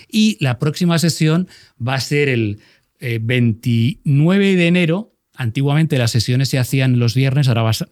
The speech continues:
a partir de este año son los jueves, dentro del circuito, eh,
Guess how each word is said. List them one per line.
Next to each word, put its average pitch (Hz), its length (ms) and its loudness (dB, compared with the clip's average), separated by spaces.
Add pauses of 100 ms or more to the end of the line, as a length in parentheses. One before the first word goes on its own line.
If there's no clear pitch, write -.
a 110 60 -4
partir 120 320 -2
de 123 80 2
este 123 160 -2
año 117 180 2
son 117 160 0
los 117 140 0
jueves, 131 420 0 (340)
dentro 135 440 0
del 151 240 2 (400)
circuito, 143 760 -2 (1000)
eh, 110 920 0